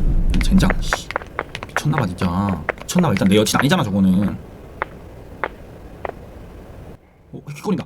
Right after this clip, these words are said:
헥헥거린다. 찾았다. 어, 여기 있다, 있다, 깜짝아. 당할 뻔했어요?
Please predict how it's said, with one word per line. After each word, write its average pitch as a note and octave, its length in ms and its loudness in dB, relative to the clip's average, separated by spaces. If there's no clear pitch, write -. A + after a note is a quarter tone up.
헥헥거린다. F#3 300 -4
찾았다. F#3 200 -8
어, E3+ 40 0
여기 E3 120 -2
있다, E3 120 0
있다, D3+ 100 0
깜짝아. D3+ 240 -4
당할 D#3 180 -4
뻔했어요? D3+ 360 -2